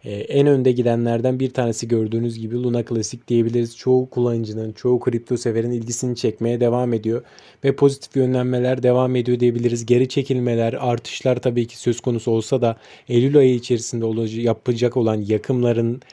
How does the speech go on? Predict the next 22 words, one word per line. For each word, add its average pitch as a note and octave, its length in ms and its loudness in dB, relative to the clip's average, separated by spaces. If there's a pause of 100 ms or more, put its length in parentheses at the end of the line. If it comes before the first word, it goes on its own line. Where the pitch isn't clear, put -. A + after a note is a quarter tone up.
(200)
etkisiyle B2+ 600 0
birlikte A2 340 -2
gündeme A#2+ 520 0
daha A#2+ 180 4
fazla A#2 300 -2
gelip A2+ 320 -2
fiyat B2+ 240 2
artışlarının A#2+ 520 -4
daha B2 160 2
fazla A#2 300 -2
olacağını A#2 400 -2
söyleyebiliriz B2 720 0
arkadaşlar. A2+ 640 -4 (440)
Bunlar C3+ 320 2
tabii C3+ 240 0
ki C3 160 -6
bizim C3 220 -2
için C3 200 -4
pozitif B2+ 420 -2
etkenlerden A#2+ 720 0
bir C3 120 -2
tanesi. B2 520 -4